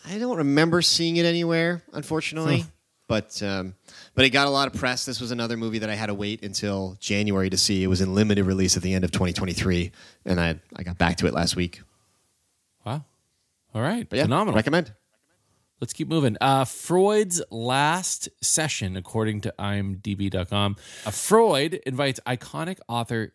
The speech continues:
Speaker 2: C S Lewis to debate the existence of God his unique relationship with his daughter and Lewis's unconventional relationship.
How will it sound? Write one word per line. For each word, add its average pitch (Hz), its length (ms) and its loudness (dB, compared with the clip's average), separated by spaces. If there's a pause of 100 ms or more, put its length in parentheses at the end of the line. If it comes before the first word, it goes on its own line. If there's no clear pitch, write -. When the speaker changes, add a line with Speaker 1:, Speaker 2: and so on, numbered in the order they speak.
(120)
Speaker 2:
C 190 320 -4
S 160 260 2
Lewis 127 540 4 (600)
to - 100 -10
debate 117 380 0
the 127 120 2
existence 131 480 2
of 143 120 2
God 110 500 4 (360)
his 123 240 2
unique 127 340 0
relationship 143 680 2
with 113 120 0
his 107 140 2
daughter 120 560 2
and 113 140 -6
Lewis's 151 460 0 (120)
unconventional 147 960 0
relationship. 123 580 0